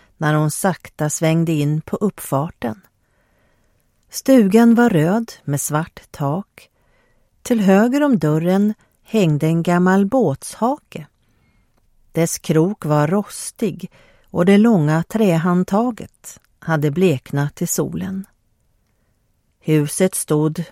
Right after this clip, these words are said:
längst upp på den lilla kullen med utsikt över stranden. Det fanns inte en enda granne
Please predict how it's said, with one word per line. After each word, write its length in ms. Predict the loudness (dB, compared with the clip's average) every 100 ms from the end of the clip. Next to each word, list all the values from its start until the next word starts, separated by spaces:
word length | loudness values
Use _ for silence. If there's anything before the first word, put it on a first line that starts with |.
| -6
längst 520 | 0 2 0 -4 -4
upp 240 | -4 -4 -16
på 260 | -4 2 4
den 180 | 4 4
lilla 280 | 4 2 -2
kullen 600 | 0 0 0 -2 -4 -8 -12 _ _ _
med 340 | 2 4 6
utsikt 540 | 4 0 -2 -4 0 0
över 140 | 0
stranden. 760 | -2 -4 -2 0 -4 -8 -14 -16 _ _ _ _ _ _ _ _ _
Det 100 | -16
fanns 460 | -4 2 2 2 0
inte 280 | -2 0 0
en 280 | 0 2 2
enda 360 | 2 0 -2
granne 540 | -2 -2 -2 -4 -4